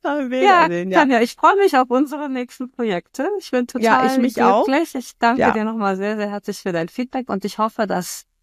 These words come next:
Speaker 2: du, lieber Hörer, auch was mitnehmen konntest, wie man so arbeiten kann in der Druckerei, was es alles für Beratungsmöglichkeiten gibt, wo es dann hinterher drauf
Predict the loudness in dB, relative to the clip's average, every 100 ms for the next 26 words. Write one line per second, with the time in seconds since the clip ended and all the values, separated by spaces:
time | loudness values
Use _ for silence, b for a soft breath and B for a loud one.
0 | _ -2 0 0 0 -2 0 0 0 -2
1 | -4 -2 -2 0 -2 0 0 0 -4 -14
2 | _ _ _ _ -14 -2 2 2 2 2
3 | 0 2 2 2 -4 -4 -4 -2 -4 -6
4 | -6 -2 -2 -2 -4 -6 -6 -4 -6 -4
5 | -4 -2 -2 -2 -4 -10 -10 -8 -8 -8
6 | -8 -6 -8 -8 _ _ -8 -6 -4 -4
7 | -4 -4 -4 -2 -2 -4 -6